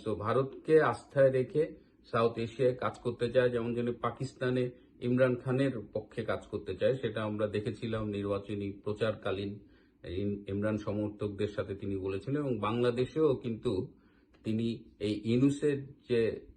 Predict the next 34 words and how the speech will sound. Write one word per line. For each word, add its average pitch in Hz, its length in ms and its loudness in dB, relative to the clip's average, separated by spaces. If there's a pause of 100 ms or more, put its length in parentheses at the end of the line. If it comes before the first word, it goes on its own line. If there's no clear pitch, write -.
রেজিম 120 360 2
চলছে, 95 460 -6
যে, 80 280 -8 (120)
যে 90 140 -6
স্বৈরাচারী 135 640 2
রেজিম, 104 400 0
যে 95 100 -2
ফ্যাসিস্ট 135 480 2
রেজিমটা 127 380 0
চলতেছে, - 500 -10 (480)
এটার 143 360 4
বিরুদ্ধে 131 400 -2
কিন্তু 113 300 -4
তার 98 220 -2
মনোভাব, 107 480 -4 (300)
তার 82 120 -4
প্রশাসনের 104 680 -4
মনোভাব 98 460 -4 (380)
আমরা 90 300 -2
লক্ষ্য 101 380 -6
করেছি, 82 360 -6
আমরা 101 280 0
শুনেছি। - 600 -6 (920)
এবং 101 180 -4
এটা 110 140 4
নিশ্চিত 107 540 -4
যে 85 300 -8 (280)
ইউনূস 127 340 0
already 117 480 2
আমেরিকায় 117 500 4
লবিস্ট 107 520 2
ফার্ম 113 360 -2
নিয়োগ 113 360 0
করেছে 90 460 -4